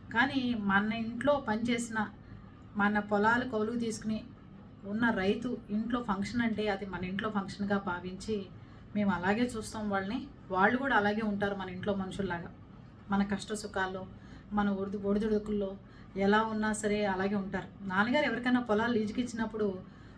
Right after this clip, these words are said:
ఆ పొలం పండకపోతే అసలు ఏది తీసుకోరు, ఆ సొగం బస్తాలు కూడా అసలు తీసుకోరు ఆయన. ఎవరన్నా పిల్ల పెళ్లి చేసుకోవాలంటే చెప్తారు, "అరే, అక్కడ పోయి నాలుగు ఎకరాల పొలం ఉంది కదా, అది ఊడ్చుకో,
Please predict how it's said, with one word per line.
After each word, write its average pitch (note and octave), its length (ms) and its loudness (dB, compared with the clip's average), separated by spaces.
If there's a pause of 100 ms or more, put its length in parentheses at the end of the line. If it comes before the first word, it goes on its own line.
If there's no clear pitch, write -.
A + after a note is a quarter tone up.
ఆ G#3+ 40 4
పొలం G#3+ 340 2
పండకపోతే A#3 840 0 (100)
అసలు G#3 220 -4
ఏది A3+ 280 2
తీసుకోరు, C4+ 560 -2 (680)
ఆ A3+ 120 6
సొగం B3+ 320 0
బస్తాలు C#4 360 4
కూడా C4+ 140 4
అసలు B3+ 200 -2
తీసుకోరు A#3 340 0
ఆయన. F3 200 -2 (580)
ఎవరన్నా D4+ 340 4
పిల్ల C4+ 240 0
పెళ్లి C4 340 2
చేసుకోవాలంటే B3 560 0
చెప్తారు, A3 380 -4 (280)
"అరే, G#3 300 0 (260)
అక్కడ G3+ 260 0
పోయి C4 120 2
నాలుగు G#3+ 240 4
ఎకరాల G#3+ 240 0
పొలం A3 300 0
ఉంది B3 120 -2
కదా, G#3+ 260 0 (320)
అది G3 160 0
ఊడ్చుకో, C4+ 460 -2